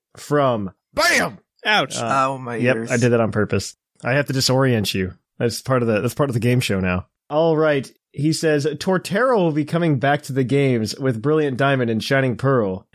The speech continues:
Speaker 1: Did you know that Torterra is the heaviest final stage starter at three hundred and ten kilograms?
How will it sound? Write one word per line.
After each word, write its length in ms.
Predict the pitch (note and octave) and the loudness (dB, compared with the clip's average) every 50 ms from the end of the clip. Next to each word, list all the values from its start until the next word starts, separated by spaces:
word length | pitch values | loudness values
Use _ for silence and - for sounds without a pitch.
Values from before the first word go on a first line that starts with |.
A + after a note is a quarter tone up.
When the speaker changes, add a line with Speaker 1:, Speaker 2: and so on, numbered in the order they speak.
| _ _ | _ _
Speaker 1:
Did 120 | - D3+ E3 | -2 0 2
you 60 | G#3+ | 2
know 140 | B3 C4 B3+ | 2 2 2
that 240 | B3 A#3 F#3 - - | 2 0 0 -2 -2
Torterra 500 | - D#3+ D#3+ D3 - C#3+ C#3 D3+ E3+ E3+ | -2 -2 -2 0 0 0 2 2 2 2
is 140 | D#3+ C#3 A#2+ | 0 0 0
the 160 | C3+ B2+ A#2 | 0 0 2
heaviest 420 | B2 C3+ C#3+ D3+ D3+ D3 C#3+ - | 2 0 0 2 2 0 0 -2
final 320 | - - C3+ C3 C#3+ D3 C#3+ | -4 -2 0 2 2 2 2
stage 300 | C#3 - D3 C#3 C3 - | 0 0 0 0 0 -2
starter 340 | - C3+ B2 C3+ D3 D#3 | 0 0 2 2 2 2
at 160 | C#3 A#2 G#2+ - | 0 0 -2 -2
three 140 | C3 C#3 | -2 0
hundred 240 | C3+ C3+ C#3 C3+ C#3 C#3 | 0 0 0 0 2 2
and 140 | C3 B2 | 0 0
ten 400 | - - C#3 C#3 C#3+ D3 D3 C#3+ - _ _ _ _ _ - | 0 0 2 2 2 2 0 -2 -6 _ _ _ _ _ -8
kilograms? 720 | - - D3 C#3+ D#3+ D3 D#3 E3 E3 E3+ F3+ G#3 G3 - | -4 0 0 2 2 2 2 0 2 2 0 0 -2 -4